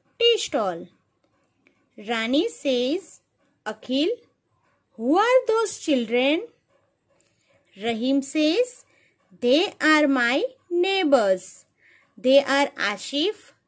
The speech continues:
Joseph, Vedant, Bhavik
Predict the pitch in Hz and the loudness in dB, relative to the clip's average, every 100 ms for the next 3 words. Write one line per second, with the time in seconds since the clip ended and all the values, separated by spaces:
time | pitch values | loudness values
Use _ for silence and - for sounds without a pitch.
0 | _ - 240 214 202 285 302 359 - _ | _ -6 -4 -4 -2 -2 -2 -4 -12 _
1 | _ _ - 196 226 214 226 285 392 - | _ _ -14 -4 -4 -2 0 0 -2 -6
2 | _ _ _ _ _ - 202 240 220 262 | _ _ _ _ _ -14 -4 -2 0 0
3 | 370 | -2